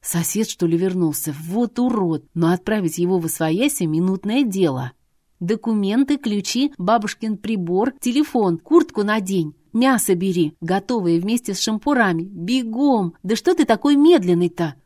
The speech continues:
«Не суетись, можешь объяснить толком, что происходит?» «Тайфун!» «Мы не во Флориде». «Не поверишь, я в курсе.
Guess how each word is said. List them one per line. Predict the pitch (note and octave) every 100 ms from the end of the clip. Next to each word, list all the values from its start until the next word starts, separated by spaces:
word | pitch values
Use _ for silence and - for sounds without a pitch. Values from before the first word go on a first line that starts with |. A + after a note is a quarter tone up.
| _
«Не | D#3+ F3
суетись, | F#3+ A3 A3+ A#3 E3 B2+ - -
можешь | E3 D4+ C#4 F#3
объяснить | D#3+ F3+ F#3 D#3+ C3+
толком, | - C#4+ A3+ C3+
что | - E3
происходит?» | F#3 A#3 - C#3+ B2 A#2+ _ -
«Тайфун!» | B3 C#4 - C4 F#3 B2 - _ -
«Мы | D3+ D3+
не | D3+
во | E3
Флориде». | F3 G#3 B3+ A3 B2+ A2+ G#2+ _ -
«Не | A3+
поверишь, | A3+ A#3+ A#3+ C4 E3 -
я | A3 C#4+
в |
курсе. | - G3 E3+ - D#3